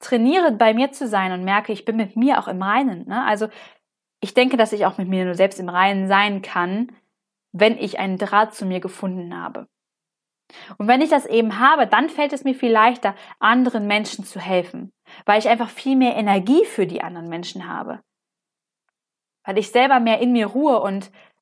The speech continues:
viel mehr, ja, Energie, Liebe, Freude nach außen abgeben kann an die anderen Menschen. Und ich muss auch sagen, die gleiche Erfahrung oder eine ähnliche Erfahrung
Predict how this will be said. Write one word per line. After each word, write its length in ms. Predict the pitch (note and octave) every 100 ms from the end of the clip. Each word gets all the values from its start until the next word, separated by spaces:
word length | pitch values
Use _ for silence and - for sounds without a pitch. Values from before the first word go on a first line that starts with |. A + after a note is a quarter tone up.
| _
viel 320 | - - C#4+
mehr, 360 | C#4 A#3+ A3 G#3
ja, 180 | F#3+ F3+
Energie, 560 | G3 F#3 A#3 B3 B3 -
Liebe, 360 | F#3+ B3+ A#3+
Freude 420 | - - A3 B3+
nach 240 | G#3+ F#3+ -
außen 300 | A3+ A#3 -
abgeben 420 | F3 - F3+ F3
kann 240 | - F#3
an 120 | F3 F3+
die 100 | -
anderen 240 | F3+ F#3+
Menschen. 380 | F3+ F#3+ G3+ F#3+ - - -
Und 140 | B3
ich 120 | D4+
muss 160 | E4 E4
auch 100 | C#4+
sagen, 340 | C4+ C4 C4
die 140 | B3 A#3
gleiche 340 | A3+ C#4+ D#4
Erfahrung 500 | A#3+ - A#3+ C4+ A#3
oder 80 | F#3+
eine 140 | F#3
ähnliche 280 | G#3+ C4 B3+
Erfahrung 420 | A3 A3+ G#3+ G#3+